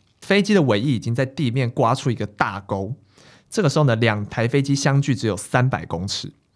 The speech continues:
可是荷兰航空的时速已经到三百二十公里了。于是为时已晚，最后黑盒子录音录到的最后一句话是来自于荷兰航空，他说了一句“Oh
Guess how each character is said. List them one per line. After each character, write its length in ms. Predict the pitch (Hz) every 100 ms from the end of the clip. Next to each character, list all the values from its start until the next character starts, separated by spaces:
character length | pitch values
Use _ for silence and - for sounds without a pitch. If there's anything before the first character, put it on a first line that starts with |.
| _ _ _
可 140 | 120
是 140 | 113 175
荷 200 | 151 110
兰 160 | 107
航 140 | 110 101
空 140 | 135
的 80 | 110
时 200 | - 101
速 160 | 147
已 40 | 123
经 160 | 113
到 160 | 123 117
三 320 | - 123 120
百 160 | 135 -
二 120 | 120
十 180 | - 90
公 260 | 98 95 101
里 140 | 73
了。 120 | - - _ _ _ _ _ _ _ _
于 120 | 123 131
是 220 | - 165
为 180 | 110 107
时 240 | - 101
已 120 | 104
晚， 180 | 110 92
最 200 | - 214
后 140 | 175 175
黑 200 | 160 165
盒 80 |
子 160 | 117 110
录 220 | 127 143
音 160 | 120 127
录 220 | 151 151
到 140 | 131 127
的 80 | 98
最 260 | - 135
后 120 | 139
一 80 | 110
句 140 | 101 113
话 180 | 120
是 160 | 107 127
来 120 | 104
自 140 | 95 131
于 80 | 101
荷 200 | - 104
兰 120 | 101
航 160 | 98
空， 100 | 107
他 80 | 117
说 200 | 117 120
了 100 | 101
一 20 |
句 160 | 104 - -
“Oh 240 | 123 92